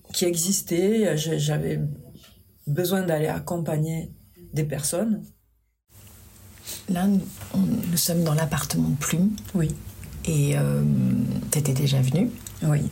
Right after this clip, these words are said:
Speaker 1: et j'adore cet appartement.
Speaker 2: <laughs> Pourquoi tu l'adores ?
Speaker 1: Ah, il y a, il y a l'histoire,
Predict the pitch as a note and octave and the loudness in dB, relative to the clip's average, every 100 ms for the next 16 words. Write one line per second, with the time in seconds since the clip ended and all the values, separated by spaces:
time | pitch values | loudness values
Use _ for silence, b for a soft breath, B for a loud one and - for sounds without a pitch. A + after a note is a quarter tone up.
0 | - D3+ D3+ C#3+ D3+ - - D#3 - F3 | -2 0 2 2 0 -2 -4 -6 -6 -4
1 | D#3+ G#3+ - F#3 G#3 - - - - - | -4 -2 -2 0 0 0 -2 -6 -8 -12
2 | - - - - - - F3 - F#3+ D3+ | -14 -14 -10 -4 -2 -2 -2 0 0 2
3 | D3 D#3+ F#3 B B B B B - G#3+ | 0 0 -2 B B B B B -2 2
4 | A3+ F3 E3 E3 E3 E3+ E3 D#3+ D#3+ E3 | 2 2 0 0 0 0 2 2 2 2
5 | F#3+ - G3 F#3+ B3+ G#3 | 0 0 0 0 0 -2